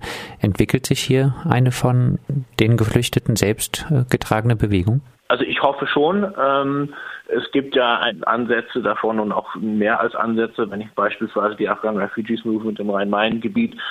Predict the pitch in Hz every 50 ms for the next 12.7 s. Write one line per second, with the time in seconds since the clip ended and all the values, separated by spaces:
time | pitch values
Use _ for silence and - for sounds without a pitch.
0 | - - - - - - - - 101 113 113 110 110 107 - - 113 113 - -
1 | 123 107 110 113 110 117 - 110 101 - 101 - 110 104 - 117 110 - - 110
2 | - 117 104 - - 117 92 104 107 113 107 107 104 113 117 113 - - - 110
3 | 110 104 110 107 104 - - - - - - - - 110 110 101 101 101 104 -
4 | - - 107 107 107 - 101 104 - 117 110 104 110 110 104 110 107 107 113 117
5 | 87 101 107 92 98 113 110 113 - 127 110 104 101 101 107 107 107 107 110 107
6 | - 117 110 110 110 107 107 98 104 107 - 117 98 90 - 113 104 - - 98
7 | 104 107 107 - - 110 104 101 101 98 82 76 98 104 - 107 98 98 92 98
8 | 98 101 98 95 - - - - - - - - - 95 92 90 90 87 71 95
9 | 98 - 110 - - 147 139 135 123 98 98 107 - - 110 95 78 101 101 101
10 | - - - - - - - - - 98 90 98 104 107 101 101 104 - - 110
11 | 101 98 98 101 - - 104 101 101 - - 98 92 101 92 - - - 98 104
12 | 107 101 - - 95 104 101 92 101 101 98 92 101 98